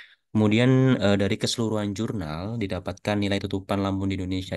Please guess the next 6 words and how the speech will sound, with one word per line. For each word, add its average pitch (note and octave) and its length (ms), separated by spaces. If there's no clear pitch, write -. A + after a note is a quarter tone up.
ini A#2+ 260
dikategorikan G2+ 1300
sebagai G2 400
kondisi G2 400
yang G#2 160
kurang F#2 200